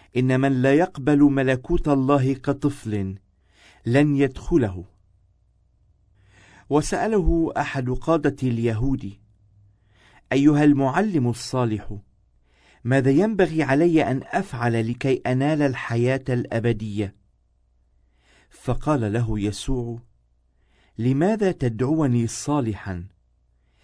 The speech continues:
أتعرف أنه لا صالح إلا الله؟ أنت تعرف الوصايا: لا تزني، لا تقتل، لا تسرق،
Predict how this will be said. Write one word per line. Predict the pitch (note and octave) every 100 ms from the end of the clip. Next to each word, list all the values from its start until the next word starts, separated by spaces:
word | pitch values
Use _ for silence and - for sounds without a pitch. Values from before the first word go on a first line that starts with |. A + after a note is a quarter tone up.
| _ - -
أتعرف | A#2 B2+ E3+ F#3+ F#3+ - A2 G2+ -
أنه | C3 B2+ A#2+ C3
لا | C3 D3
صالح | - - E3+ E3+ D#3+ -
إلا | C#3+ - B2+ A#2
الله؟ | A#2 A2 B2+ C3+ C#3+ C#3+ _ _ _ _ _ _ _ - - -
أنت | C#3+ D3
تعرف | D3+ F#3 A3+ G3+ - D3+
الوصايا: | C3 A#2 A#2+ - D3+ C#3+ F#2 - _ _ _ _ _ _ _ _ _
لا | A2 A2 B2
تزني، | B2+ D#3+ D3+ G#2 F#2+ - _ _ _ _ -
لا | A2
تقتل، | A2+ F3+ - - B2 G2 F#2 _ _ _ -
لا | A2+
تسرق، | A#2 E3+ - - A2+